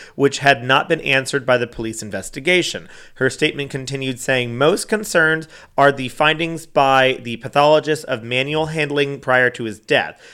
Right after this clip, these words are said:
and noted that the bed sheet that he was found wrapped in was not forensically analyzed, and the bottle of G B L, which was found nearby, was also not tested for fingerprints or D N A.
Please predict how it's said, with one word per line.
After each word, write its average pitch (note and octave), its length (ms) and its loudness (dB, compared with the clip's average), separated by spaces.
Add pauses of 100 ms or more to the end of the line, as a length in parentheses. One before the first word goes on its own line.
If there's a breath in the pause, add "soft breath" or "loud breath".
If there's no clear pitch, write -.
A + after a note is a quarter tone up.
(140 loud breath)
and B2+ 160 -2
noted C3 340 2
that A#2+ 320 2
the A2+ 360 -8
bed C#3+ 360 -2
sheet E3 380 -6
that - 260 -4
he D3 160 -10
was B2+ 240 -4
found D3 480 0
wrapped D#3 340 2
in A#2+ 240 -2 (240 loud breath)
was B2+ 160 0
not B2+ 360 0
forensically C#3+ 500 -4
analyzed, G#2 680 -4
and A#2+ 160 0
the A2+ 60 -4
bottle B2+ 360 0
of A#2 160 -2
G C#3 160 -10
B B2+ 240 -8
L, A2+ 400 0 (220 loud breath)
which B2+ 260 -2
was B2+ 220 -4
found B2 340 0
nearby, C3 840 2 (220 loud breath)
was C3 160 0
also C#3 480 2
not B2+ 300 -4
tested A#2 340 -2
for A#2 120 -6
fingerprints A2 540 -6
or A2 100 -8
D G#2 180 -10
N A#2+ 140 -6
A. A2+ 320 -2